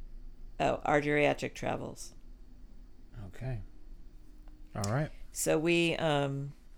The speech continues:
Speaker 2: I'll, I'll, I'll find it and then copy that web page and put it on.
Speaker 1: Okay.
Speaker 2: All right.
Speaker 1: I actually haven't finished it. I haven't done Sri Lanka, but we did all of our other travels.
Speaker 2: Good.
Speaker 1: Pretty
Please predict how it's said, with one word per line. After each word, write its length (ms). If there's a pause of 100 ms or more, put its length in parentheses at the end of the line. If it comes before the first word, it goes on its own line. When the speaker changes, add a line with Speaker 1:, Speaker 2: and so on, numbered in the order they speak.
(600)
Speaker 2:
I'll, 380
I'll, 480 (120)
I'll 200
find 460
it 180 (380)
and 260
then 500 (540)
copy 380
that 240
web 260
page 380
and 140
put 180
it 80
on. 220 (240)
Speaker 1:
Okay. 300 (640)
Speaker 2:
All 80
right. 220 (340)
Speaker 1:
I 80
actually 260
haven't 180
finished 320
it. 220
I 40
haven't 320
done 220
Sri 240
Lanka, 260
but 100
we 100
did 120
all 240
of 100
our 120
other 160
travels. 560 (480)
Speaker 2:
Good. 200
Speaker 1:
Pretty 520